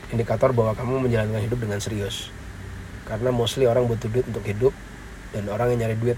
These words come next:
dengan serius itu biasanya ya dia punya keseriusan dalam kehidupan kita. Walaupun kita, kita, kita memiliki banyak spektrum,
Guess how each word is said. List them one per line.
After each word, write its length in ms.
dengan 240
serius 400
itu 240
biasanya 380
ya 200
dia 300
punya 180
keseriusan 600
dalam 400
kehidupan 400
kita. 240
Walaupun 640
kita, 240
kita, 400
kita 240
memiliki 400
banyak 320
spektrum, 480